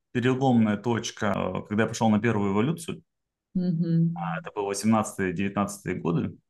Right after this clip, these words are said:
Speaker 1: Сейчас кажется совершенно цветущей, прекрасной и замечательной, потому что, смотри, ни ковида тебе, ни военных конфликтов, ни, как бы, ну, ничего, да, как бы, вот, всё цветёт и пахнет, как бы, красота.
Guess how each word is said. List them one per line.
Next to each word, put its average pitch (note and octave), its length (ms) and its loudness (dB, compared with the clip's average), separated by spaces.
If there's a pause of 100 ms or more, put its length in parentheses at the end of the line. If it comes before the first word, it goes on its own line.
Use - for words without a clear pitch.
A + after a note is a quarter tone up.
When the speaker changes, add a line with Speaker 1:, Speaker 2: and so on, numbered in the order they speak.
(160)
Speaker 1:
Сейчас G#2 300 -4
кажется G2+ 340 -2
совершенно G2 640 -2
цветущей, G#2+ 500 -4
прекрасной F#2+ 880 -2
и G2 40 -2
замечательной, G2+ 760 2
потому F#2 260 -4
что, F#2 200 -10
смотри, E2+ 260 -6
ни B2 140 4
ковида G#2+ 600 0
тебе, F2 440 -4
ни A#2 500 2
военных A2 600 2
конфликтов, G2 840 0
ни, G#2+ 640 4
как F#2 220 -6
бы, F#2 100 -4
ну, G2+ 140 2
ничего, G2+ 500 2
да, G2 160 -2
как G2 300 -8
бы, E2+ 240 -6
вот, F2+ 260 -6
всё A2 460 0
цветёт C3 340 -4
и G2+ 60 -2
пахнет, - 420 -2
как E2 240 -10
бы, E2+ 340 -8
красота. A#2 640 -2